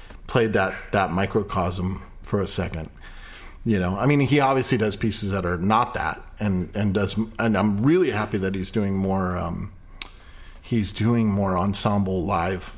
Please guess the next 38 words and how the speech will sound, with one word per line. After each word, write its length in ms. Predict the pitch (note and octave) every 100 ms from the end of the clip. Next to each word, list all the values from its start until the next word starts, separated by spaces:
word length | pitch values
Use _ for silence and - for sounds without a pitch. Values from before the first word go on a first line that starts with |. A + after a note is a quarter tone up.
| -
like, 240 | G#2 G2+ G#2
live 340 | A#2 B2+ A#2+
ensemble 520 | A#2 G#2 - A#2 C#3
music, 400 | D#3+ F3 G3 F#3+
which 140 | A#2 A#2+
is 120 | G2+
what 120 | A2+
I 80 | G2+
always 420 | - A2 A#2 G2+
wanted 240 | G2+ G2
him 160 | F#2 F#2
to 80 | F#2
do. 420 | G#2+ A2 G2 F2+ - - - -
I 60 |
think 120 | B2 B2+
his 100 | B2
studio 340 | - E3 D#3
creations 440 | A2 B2 G#2+ A2+
are 80 | F#2+
so 160 | - A#2
creative 400 | - A2 A#2 F#2+
that 120 | F2+
I'm, 180 | F2 F2 -
I'm 160 | G2
really 220 | G#2 A2+ G#2
looking 220 | G2+ G#2+
forward 320 | - G2+ F#2+
to 200 | F2 E2 - - - - - - - - - - -
how 160 | A2+
many 460 | A2 A2 G#2+ G2 F#2+ - -
ever 220 | G#2 G2+
more 200 | G#2 F#2+
years 320 | F#2+ G2+ F#2+
of, 180 | F#2 G#2
like, 340 | F2+ F2 - -
ensemble 760 | F#2+ F#2 - G#2 G2+ G2 F#2 F2+ - - - - - -
classical 520 | - F#3+ - D#3+ E3+
music 500 | F3 E3 E3+ E3+ -